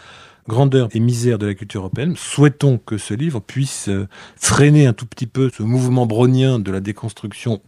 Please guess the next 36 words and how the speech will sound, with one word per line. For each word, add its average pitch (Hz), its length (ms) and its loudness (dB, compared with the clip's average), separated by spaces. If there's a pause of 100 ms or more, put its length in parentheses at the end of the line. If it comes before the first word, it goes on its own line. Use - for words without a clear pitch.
(160)
pour 131 220 6
elle-même, 139 400 0 (160)
c'est - 140 -14
ce - 80 -14
que - 100 -12
vous 90 140 -10
disiez, 117 340 -6 (300)
plutôt 123 260 -2
que - 140 -2
pour 123 440 0 (280)
quelque 104 240 -6
chose, 190 340 -4 (440)
et 127 120 0
que 165 460 2
l'équilibre 139 800 2 (500)
que 117 120 -6
vous 95 720 -8
critiquiez 180 720 -4 (560)
entre 123 180 -2
une 120 180 4
démesure 131 800 4 (320)
qui 151 320 0 (140)
devrait 135 800 2
ou 123 100 4
aurait 139 240 6
dû 135 220 -2
trouver 151 500 2
en 123 140 2
elle-même 143 360 8
sa 110 140 -6
propre 107 300 -6
mesure, 131 420 -2 (460)
que 123 100 -4
cette - 420 -6
démesure 139 540 6
livrée 147 580 6